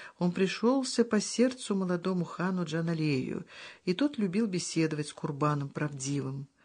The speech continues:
как в шутку прозвал своего приятеля-советника. Курбан любил хана Джаналея и недолюбливал Сюмбики.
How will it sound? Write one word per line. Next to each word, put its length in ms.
как 200
в 60
шутку 380
прозвал 500
своего 520
приятеля-советника. 1600
Курбан 640
любил 640
хана 400
Джаналея 720
и 120
недолюбливал 760
Сюмбики. 720